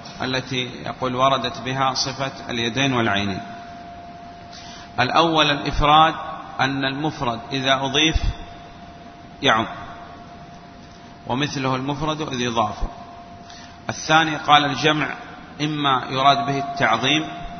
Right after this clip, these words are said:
قال الله سبحانه وتعالى: "إنا نحن نزلنا الذكر"، هذا يراد به التعظيم، أو أقل الجمع اثنان كما عند الفرضيين.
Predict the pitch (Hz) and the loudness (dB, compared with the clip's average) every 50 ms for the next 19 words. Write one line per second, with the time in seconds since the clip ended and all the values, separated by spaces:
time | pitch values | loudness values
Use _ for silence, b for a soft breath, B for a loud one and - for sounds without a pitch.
0 | - - - - - 127 131 127 123 127 127 127 120 - 131 113 - - 131 123 | -12 -14 -10 -2 2 4 4 4 4 4 4 4 4 2 -4 -6 -6 -4 -4 -2
1 | 117 113 107 - 113 113 123 131 139 143 147 143 - - 135 135 131 127 123 117 | -2 -2 -2 0 2 4 4 4 4 2 2 0 0 -2 -4 -4 -2 -2 -2 0
2 | 113 110 110 113 123 127 127 131 131 127 123 117 113 - 131 123 123 120 117 107 | 0 0 0 0 0 -2 -4 -4 -6 -4 -4 -4 -4 -4 -4 -4 -2 -4 -4 -4
3 | 104 113 107 - - 101 - - - 113 123 123 123 123 127 131 127 117 113 120 | -4 -6 -8 -6 -8 -10 -10 -6 -2 -2 0 0 0 2 2 2 2 0 -2 -4
4 | 131 143 151 147 - - - - - - - 123 - - - 123 107 113 110 113 | -2 -2 -4 -4 -6 -10 -14 -16 -12 -8 -8 -8 -8 -4 0 2 2 4 2 0
5 | 104 - - - - - - - - - - - B B B B B B B B | -2 -2 -6 -12 -16 -16 -18 -18 -18 -18 -18 -18 B B B B B B B B
6 | - - - 160 175 175 - - - - - - - - - - - - - 139 | 2 6 8 8 8 6 2 -4 -8 -10 -10 -12 -12 -14 -14 -14 -14 -4 0 0
7 | 139 - - 170 170 160 156 151 139 123 139 147 143 131 127 131 127 - 135 139 | 2 6 6 6 6 6 2 0 0 0 0 0 0 0 -2 -4 -2 -2 2 6
8 | 143 151 160 165 - - - - - 143 135 139 135 127 120 123 139 139 139 131 | 6 6 6 6 2 -2 -8 -4 -2 0 2 2 4 2 4 2 2 2 2 2
9 | 143 151 151 - - - - - - - - 139 139 120 135 135 123 120 107 113 | 2 2 2 2 -2 -8 -12 -14 -8 -4 -2 -2 0 0 2 2 2 2 2 0
10 | 107 101 95 | -2 -2 -4